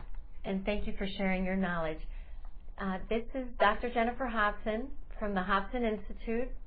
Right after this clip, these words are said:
wanted, wanting to let you know again that you can connect to our online breathing clinics that really help many people with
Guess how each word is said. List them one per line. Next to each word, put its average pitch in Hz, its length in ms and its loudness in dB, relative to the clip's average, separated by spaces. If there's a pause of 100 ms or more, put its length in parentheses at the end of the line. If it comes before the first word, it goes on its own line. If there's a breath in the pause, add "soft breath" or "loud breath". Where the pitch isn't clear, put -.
(100)
wanted, 214 420 -2
wanting 208 360 2
to 240 60 0
let 208 220 4
you 220 80 0
know 202 240 6
again 196 360 4
that 185 140 2
you 208 240 0
can 269 160 -2
connect 254 520 2
to 220 80 2
our 185 200 4
online 214 640 2
breathing 226 460 2
clinics 180 400 -2 (160)
that 175 180 2
really 208 280 2
help 208 240 2
many 196 320 2
people 220 580 0
with 185 220 2